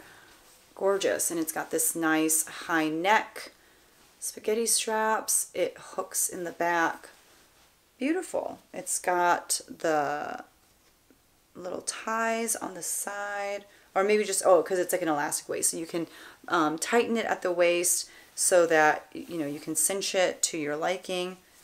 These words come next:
Beautiful. I'm ninety-nine percent sure that this is a hundred percent silk, but let's just double check.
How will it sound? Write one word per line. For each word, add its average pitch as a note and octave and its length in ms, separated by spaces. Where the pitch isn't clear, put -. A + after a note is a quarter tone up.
Beautiful. F4+ 640
I'm G3+ 300
ninety-nine G#3 720
percent - 300
sure - 140
that C#3+ 160
this - 160
is - 100
a E3 40
hundred - 200
percent - 500
silk, C4 440
but - 240
let's F#3 180
just F#3 180
double E3 240
check. F3 1300